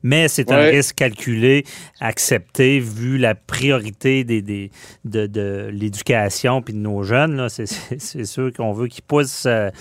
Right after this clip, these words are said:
Speaker 1: la bonne manière, mais, euh, ouais, c'est, c'est, c'est tout qu'un débat. Moi, je comprends ton, ton point. C'est, c'est, encore une fois, les délinquants, c'est ce qui peut être problématique, euh, s'il y a une semaine de relâche, là.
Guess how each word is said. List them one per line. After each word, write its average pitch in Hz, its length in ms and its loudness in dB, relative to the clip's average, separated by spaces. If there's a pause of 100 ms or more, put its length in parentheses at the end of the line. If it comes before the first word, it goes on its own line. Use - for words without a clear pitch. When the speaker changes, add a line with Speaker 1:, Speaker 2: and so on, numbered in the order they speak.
(360)
Speaker 1:
la 113 80 -2
bonne 127 220 2
manière, 135 640 4 (420)
mais, 135 380 4
euh, 123 260 4
ouais, 151 340 2
c'est, 135 220 -2
c'est, 147 240 0
c'est 165 220 0
tout 233 200 0
qu'un 190 220 4
débat. 131 460 4
Moi, 160 100 -6
je - 100 -10
comprends 160 380 -2
ton, 147 340 2
ton 131 280 0
point. 143 400 0
C'est, 143 260 -6
c'est, - 380 -6 (680)
encore 180 440 2
une 156 80 0
fois, 170 480 2 (360)
les 131 180 0
délinquants, 151 960 2
c'est 135 220 -6
ce - 120 -10
qui - 140 -18
peut 151 140 0
être 143 120 -2
problématique, 120 840 -2
euh, 107 100 -4
s'il - 200 -10
y - 20 -4
a 110 40 -4
une 107 60 -6
semaine 113 400 -6
de 107 60 -4
relâche, 95 580 -10
là. 113 80 -16